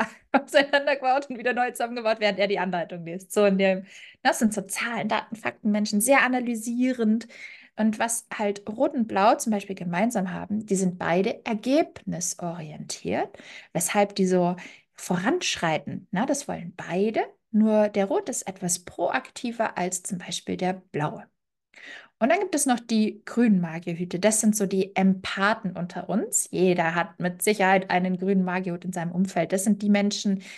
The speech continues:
die können unfassbar gut zuhören. Das sind diejenigen, die ja immer helfend einem zur Seite stehen und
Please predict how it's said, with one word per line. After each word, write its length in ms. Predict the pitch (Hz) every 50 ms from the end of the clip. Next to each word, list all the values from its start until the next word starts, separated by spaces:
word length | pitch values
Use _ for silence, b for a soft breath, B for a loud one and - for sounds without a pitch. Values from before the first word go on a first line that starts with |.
| B B B -
die 80 | 208
können 320 | 196 - 220 220 214 208 - -
unfassbar 720 | - 233 226 226 214 214 - 226 214 208 214 - - 208 202
gut 240 | 202 208 196 196 -
zuhören. 840 | - - - 240 226 220 214 202 202 196 196 196 190 190 196 190 202
Das 160 | 214 - -
sind 240 | 214 208 202 202 214
diejenigen, 640 | 208 208 208 208 202 202 208 202 202 202 202 196
die 300 | 196 202 202 202 208 202 B B B B B B _ -
ja 140 | 226 220 - - - _ _ _ _
immer 220 | - 233 233 233 196
helfend 640 | 185 - - 202 240 320 - - 220 214 214 -
einem 260 | - 202 208 202 196 190
zur 140 | - 208
Seite 380 | 196 196 185 220 262 269 - 220
stehen 420 | - - - - 214 214 220 214
und 220 | 196 202 196 -